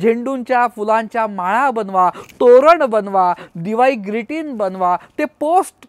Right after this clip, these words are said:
करा मित्रांना, नवीन गेम डिझाईन करा, भरपूर सारे चित्र काढा, स्वतःची स्टोरी बुक बनवा, सायन्स प्रोजेक्ट बनवा, बाबांच्या फ्रेंडच्या इंटरव्ह्यू घ्या,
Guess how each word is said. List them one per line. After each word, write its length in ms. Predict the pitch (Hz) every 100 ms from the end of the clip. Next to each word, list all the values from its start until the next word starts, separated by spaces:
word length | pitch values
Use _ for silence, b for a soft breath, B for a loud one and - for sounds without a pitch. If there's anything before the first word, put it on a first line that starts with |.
| -
करा 220 | 247 233
मित्रांना, 720 | 226 - 208 202 196 185 175 - B
नवीन 400 | 190 214 262 311
गेम 320 | 247 285 349 294
डिझाईन 460 | 254 208 202 208
करा, 300 | 196 185 180 170 B
भरपूर 360 | 214 269 - 302
सारे 280 | 240 269 277
चित्र 440 | - 320 - 262
काढा, 420 | 202 190 180 175 175 269 B
स्वतःची 720 | - 262 262 294 311 392 403
स्टोरी 380 | - 381 381
बुक 240 | 349 320 320
बनवा, 680 | 262 240 220 202 175 156 156 269 B
सायन्स 480 | - 240 233 320 320
प्रोजेक्ट 460 | 330 311 294 269
बनवा, 520 | 226 208 190 175 156 156 B B
बाबांच्या 520 | 202 208 262 254 269
फ्रेंडच्या 480 | 240 247 247 233 269
इंटरव्ह्यू 640 | 233 226 247 311 302 302
घ्या, 420 | 208 190 175 165